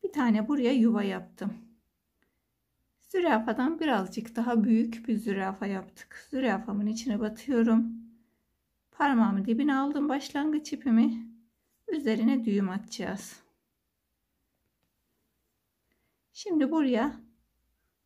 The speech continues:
pırpırları yapacağız. Çok büyük pırpırlarımızın boyunu tutmayalım.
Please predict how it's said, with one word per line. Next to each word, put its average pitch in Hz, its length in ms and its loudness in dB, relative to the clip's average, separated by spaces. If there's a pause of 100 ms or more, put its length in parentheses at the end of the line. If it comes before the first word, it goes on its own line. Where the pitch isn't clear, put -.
(160)
pırpırları 220 560 -2
yapacağız. 226 720 -4 (2500)
Çok 392 440 0
büyük 311 380 4
pırpırlarımızın 220 800 2
boyunu 233 340 6
tutmayalım. 190 680 -4